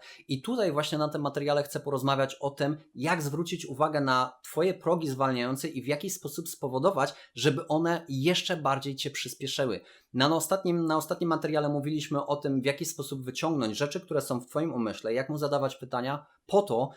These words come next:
żeby te negatywne rzeczy, te, które oceniamy jako negatywne, stały się pozytywne i w tym momencie pozytywne drzewo będzie wzrastać, bo je będziesz podlewać, negatywne drzewo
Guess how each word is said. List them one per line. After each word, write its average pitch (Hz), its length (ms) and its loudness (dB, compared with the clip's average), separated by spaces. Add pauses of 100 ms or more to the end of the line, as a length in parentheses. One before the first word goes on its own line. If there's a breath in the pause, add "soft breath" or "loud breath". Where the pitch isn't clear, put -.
(140 loud breath)
żeby 135 260 0
te 147 160 -2
negatywne 143 720 2
rzeczy, 104 260 -4
te, 139 120 -2
które - 300 0
oceniamy 127 480 -2
jako 120 220 0
negatywne, 113 580 -2 (220 loud breath)
stały 180 480 0
się 175 140 -2
pozytywne 151 600 0
i 101 40 0
w - 80 -16
tym 135 100 0
momencie 139 340 0
pozytywne 151 600 -2
drzewo 127 520 0
będzie 135 280 2
wzrastać, 127 580 0
bo 127 100 -2
je 123 100 2
będziesz 117 280 -2
podlewać, 127 500 2 (260 loud breath)
negatywne 160 600 4
drzewo 151 500 2